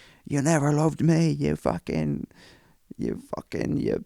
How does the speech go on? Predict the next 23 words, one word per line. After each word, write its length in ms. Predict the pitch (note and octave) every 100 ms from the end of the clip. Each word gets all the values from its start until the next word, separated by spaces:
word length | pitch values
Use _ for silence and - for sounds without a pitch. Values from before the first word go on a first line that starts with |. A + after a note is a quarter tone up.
| -
piece 300 | - D#3+ -
of 100 | -
shit. 380 | - - - -
Why 220 | - -
did 180 | - -
you 100 | C#3
ghost 400 | - - D#3 -
me? 160 | D3+
I 80 | A#2+
just 160 | G#2 -
start 300 | - - -
screaming 480 | - - - - -
stuff 320 | - F#2 -
at, 140 | -
he, 180 | G2+ G#2
the 220 | - -
poor 240 | - - F#2+
bastard 340 | F#2 - -
doesn't 180 | F#2+ -
know 60 | -
what's 160 | G#2+
going 180 | - G2+
on. 120 | F#2+